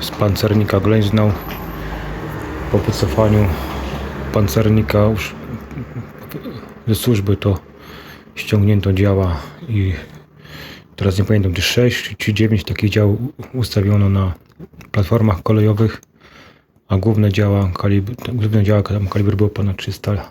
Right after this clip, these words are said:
milimetrów. Jak się nie mylę, czy tam dwieście osiemdziesiąt coś, nie pamiętam dokładnie, to postawiono jako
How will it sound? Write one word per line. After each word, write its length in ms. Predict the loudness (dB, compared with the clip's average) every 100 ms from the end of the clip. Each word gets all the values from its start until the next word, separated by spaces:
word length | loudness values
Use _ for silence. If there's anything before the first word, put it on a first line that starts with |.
| -4
milimetrów. 640 | 0 2 2 0 -6 -6 -18 _ _ _ -20 -20 -20 -20 _ _ _
Jak 140 | -2 0
się 160 | 2
nie 120 | 4 6
mylę, 220 | 4 4
czy 140 | 2
tam 180 | 2 2
dwieście 400 | 2 0 -2 -2
osiemdziesiąt 460 | -2 -4 -2 -2 0
coś, 380 | 2 2 2
nie 100 | 2
pamiętam 400 | 2 2 2 2
dokładnie, 440 | 0 0 -2 0 0
to 120 | 0
postawiono 520 | -2 -2 0 2 4
jako 320 | 2 0 -2